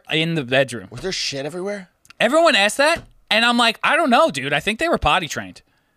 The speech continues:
Speaker 2: Wow.
Speaker 1: There was not, it never really smelt either. She had cleaning people come every day that have
Speaker 2: Well,
Speaker 1: been
Speaker 2: that
Speaker 1: cl-, coming to
Speaker 2: explains
Speaker 1: her
Speaker 2: it.
Speaker 1: apartment for, like, thirty years,
Speaker 2: So she was
Speaker 1: dude.
Speaker 2: rich,
Speaker 1: And they,
Speaker 2: rich.
Speaker 1: the, the cleaning people were, like, one amongst the birds. Like, I literally was, like,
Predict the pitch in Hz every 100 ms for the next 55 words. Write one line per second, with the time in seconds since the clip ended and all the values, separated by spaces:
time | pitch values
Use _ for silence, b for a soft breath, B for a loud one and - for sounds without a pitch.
0 | _ _ _ 101 104 156 151 175 240 151
1 | 175 214 208 165 160 202 285 285 262 -
2 | 170 175 160 135 170 214 - _ - 202
3 | 190 170 170 190 208 208 208 196 - 156
4 | 160 185 143 147 190 b b b b b
5 | 135 143 143 135 _ _ 139 143 147 127
6 | 131 - 165 165 170 160 151 143 147 156
7 | 120 - 147 139 127 113 113 98 - -
8 | 101 95 - 135 165 196 233 170 175 143
9 | 151 - 156 165 185 208 214 208 185 135
10 | - 104 120 139 135 135 123 117 - 113
11 | 113 101 120 127 147 147 147 151 139 123
12 | -